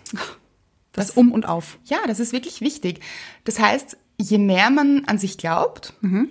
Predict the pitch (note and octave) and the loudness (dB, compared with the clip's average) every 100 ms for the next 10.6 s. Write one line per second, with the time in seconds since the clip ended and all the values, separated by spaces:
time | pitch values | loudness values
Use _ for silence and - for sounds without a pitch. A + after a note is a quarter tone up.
0 | - G#3 - E3+ G3 - - B3 A#3+ A#3+ | -4 -4 2 4 4 2 0 2 2 2
1 | A3+ A3 - A3 - A3+ A#3 A#3+ F#4+ - | 2 2 2 2 -2 0 2 2 0 -4
2 | - - - - G#3 B3 A3+ A3+ - F3 | -20 -20 -20 -12 0 0 2 -2 2 2
3 | C#4 D#4+ C#4+ C#4 C4+ - A4 - F3 E3+ | 2 -2 2 2 4 2 0 0 -2 -2
4 | F3 - F3 E3+ F#3+ G3 F#3+ F#3+ - G3 | -6 -2 -2 0 0 2 2 0 -2 4
5 | A3+ C4 G#3+ F3 D#3+ - - - G3+ - | 6 6 4 0 -2 -10 -18 -8 -8 -8
6 | _ _ _ _ - A3 D4 C#4 B3 C#4+ | _ _ _ _ -10 -2 -2 2 0 2
7 | D4 C#4+ - G#3+ A#3+ A#3+ B3 B3 - - | 2 2 2 2 4 6 4 2 -6 -4
8 | F#3+ F3 D3+ - D#3+ D#3 - _ _ _ | -2 -2 -8 -8 -10 -12 -20 _ _ _
9 | B3 A#3+ G#4+ F#3+ E3 - - - - - | -2 0 2 2 0 -10 -12 -14 -16 -20
10 | _ - A3 - G#3+ G3 | _ -10 -8 -6 -6 -6